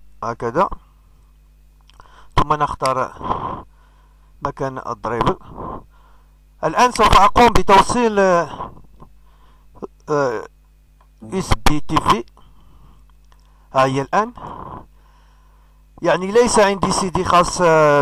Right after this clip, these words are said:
ب-، بتثبيت الدرايفر، ولكن دائمًا هذه الطريقة أقوم بها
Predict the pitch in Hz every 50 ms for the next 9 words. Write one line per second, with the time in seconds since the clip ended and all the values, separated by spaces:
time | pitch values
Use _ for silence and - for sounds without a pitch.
0 | 147 151 151 143 139 135 127 127 - - - - - - - - - _ _ _
1 | _ _ _ _ _ _ - - - 214 - 214 196 - - 202 190 - 196 180
2 | 156 147 170 - - 156 160 165 156 - - 226 226 - _ - 151 156 170 202
3 | 214 214 202 208 196 185 170 208 233 220 214 208 202 202 190 170 180 214 220 -
4 | - - 180 - - 185 175 175 175 - - 220 240 233 - - 170 160 - -
5 | 202 196 190 185 175 165 180 165 190 226 226 233 -